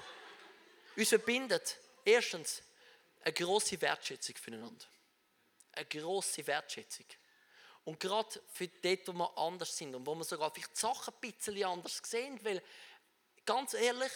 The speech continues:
ich sehe nicht alles richtig. Und ich bin so froh, dass ich kann lernen von anderen und ab und sagen, ja gut, es wird dann schwierig, wenn man denkt, ich habe alles richtig erledigt. So wie ich ist das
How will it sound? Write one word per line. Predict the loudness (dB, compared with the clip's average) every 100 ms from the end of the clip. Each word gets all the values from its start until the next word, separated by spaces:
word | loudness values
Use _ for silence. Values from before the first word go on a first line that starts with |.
| -8 -18 _ _ _ _ _ _ _ _ _ _ _ _ _ -6
ich | -4 -2
sehe | -2 -2
nicht | -4 -6
alles | -8 -6 -6
richtig. | -6 -10 -14 -16 -20 -20 _ _ _ _ _ -20 -6
Und | -2
ich | -2 -2
bin | -6
so | -2 -2 -4
froh, | -8 -4 0 2 0 -4 -10 -18 -6
dass | -4 -4
ich | -4
kann | -2 -4 0
lernen | 0 0 0 -4
von | -4 -4
anderen | -4 -6 -8
und | -4
ab | -4 -4
und |
sagen, | -8 -6
ja | -6 -6
gut, | -6 -6 -8 -18 -18 -20 -20 _ _ _ _
es | -8 -2
wird | 0 2
dann | 2 2
schwierig, | -4 0 0 0 4
wenn | 4
man | 4 0
denkt, | 0 -2 -8
ich | -2
habe | -2 6
alles | 6 8 4 0
richtig | 0 -2 -2 0 2
erledigt. | 4 2 0 -8 -12 -14 _ _ -20 -10
So | 6 8
wie | 10 8 6 6 6 6
ich | 4
ist | 2
das | 2